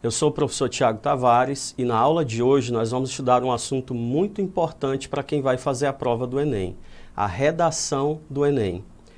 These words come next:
Esse texto, esse tipo de texto é conhecido mais tecnicamente como texto dissertativo argumentativo. Você sabe como escrever uma redação do enem?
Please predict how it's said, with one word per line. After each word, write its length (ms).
Esse 240
texto, 500
esse 200
tipo 360
de 120
texto 480
é 40
conhecido 540
mais 380
tecnicamente 800
como 260
texto 640
dissertativo 1160
argumentativo. 1000
Você 220
sabe 260
como 220
escrever 500
uma 120
redação 520
do 120
enem? 340